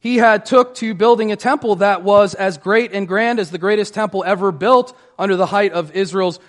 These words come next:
glory when Solomon was reigning as king. <clears throat> And by the way, Solomon is actually the son of David, which is interesting.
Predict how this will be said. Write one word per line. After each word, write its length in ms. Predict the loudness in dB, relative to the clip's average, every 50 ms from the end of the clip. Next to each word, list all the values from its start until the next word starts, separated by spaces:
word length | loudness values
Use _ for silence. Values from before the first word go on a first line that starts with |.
| _ _
glory 320 | -2 2 4 4 4 4
when 160 | 2 0 -4
Solomon 540 | -2 0 0 2 2 2 0 0 -2 -2 0
was 280 | 0 2 0 0 0 -4 -14 _ _ _ _ _
reigning 520 | -2 0 0 0 0 -2 -2 -4 -4 -6 -10 _ _ _ _ _
as 460 | 2 4 6 6 4 4 0 -6 -14 _ _ _ _ _
king. 500 | -10 -6 -4 -2 0 0 0 0 0 -2 -6
<clears throat> 40 | _ _ _ _ _ _ _ _
And 420 | -4 -4 -2 -2 -4 -4 -4 0
by 160 | 2 2 2 2
the 80 | 2
way, 460 | 0 0 0 0 0 -2 -4 -6 -10
Solomon 600 | -14 -6 -2 2 2 2 2 0 -2 -2 -4 -4
is 260 | -6 -4 -6 -6 -6 -4
actually 460 | -2 -2 -2 -2 -4 -8 -8 -8 -6
the 100 | -6 -8
son 360 | -10 -6 -4 -2 -2 -2 -2
of 220 | -4 -6 -6 -6 -4
David, 380 | -4 -2 -2 -2 -4 -6 -8
which 220 | -8 -10 -10 -10 -12
is 120 | -14 -12
interesting. 640 | -10 -8 -8 -8 -8 -12 -12 -10 -10 -10 -10 -10 -12